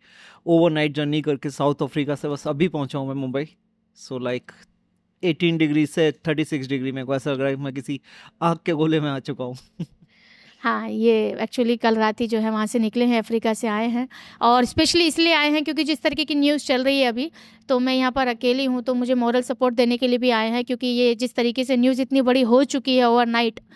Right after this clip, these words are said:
Speaker 2: है ना, रातों रात सलमान जी मेरे पेज पे, मैं सलमान जी के पेज पे जंप किए जा रहे हैं, कपड़े चेंज हो रहे हैं, बस सलमान जी कभी ब्लैक, ब्लैक शर्ट में है, मैं वाइट में हूँ। पहली बार ऐसा फी-, पहली बार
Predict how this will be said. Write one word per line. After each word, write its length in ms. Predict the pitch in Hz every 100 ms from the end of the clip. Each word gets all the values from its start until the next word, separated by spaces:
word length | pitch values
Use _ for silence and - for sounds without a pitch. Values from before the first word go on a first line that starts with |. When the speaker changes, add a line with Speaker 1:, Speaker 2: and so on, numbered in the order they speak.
| - - 226
Speaker 2:
है 80 |
ना, 220 | 240 262 220
रातों 340 | 226 233 254
रात 200 | 233 233
सलमान 380 | 240 226 233 233
जी 100 | 233
मेरे 220 | 226 240
पेज 240 | 233 226
पे, 120 | - 233
मैं 140 | 233
सलमान 320 | 233 226 233
जी 80 | 233
के 100 | 240
पेज 260 | 233 220 -
पे 160 | 226
जंप 260 | 214 254 -
किए 180 | 254 240
जा 180 | 233
रहे 120 | 233 240
हैं, 220 | 233 226 - - - -
कपड़े 260 | 254 302 294
चेंज 320 | 302 294 262
हो 100 | 262
रहे 160 | 269
हैं, 240 | 262 262 247
बस 260 | 269 254 - - -
सलमान 320 | 254 269 269
जी 100 | 269
कभी 220 | 269 254
ब्लैक, 480 | 240 220 262 254 262
ब्लैक 680 | 262 247 240 254 254 _ 262
शर्ट 340 | - 262 254
में 140 | 269
है, 140 | 262 254
मैं 140 | 254
वाइट 300 | 240 247 269
में 140 | 269 262
हूँ। 260 | 262 262 - - - _
पहली 420 | 247 247 262 294
बार 260 | 269 269 277
ऐसा 260 | 269 294 277
फी-, 280 | 302 302
पहली 380 | - 294 359 427
बार 360 | 339 285 220